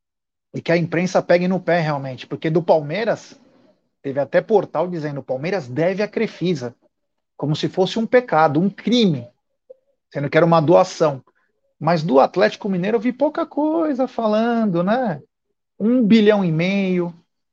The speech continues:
chance quase que zero desse, disso se pagar, se não virar uma saf. Enfim,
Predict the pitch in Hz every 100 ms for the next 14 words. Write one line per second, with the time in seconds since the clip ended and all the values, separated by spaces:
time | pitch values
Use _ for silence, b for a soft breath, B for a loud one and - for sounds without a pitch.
0 | _ _ _ - 196 190 185 165 - 196
1 | 190 190 180 120 147 180 180 151 - 147
2 | 156 147 139 151 - - 175 160 127 131
3 | 170 202 _ _ - 160 151 151 156 147
4 | 120 - 151 180 180 190 170 _ _ _
5 | _ _ _ _ _ - 185 - 143 127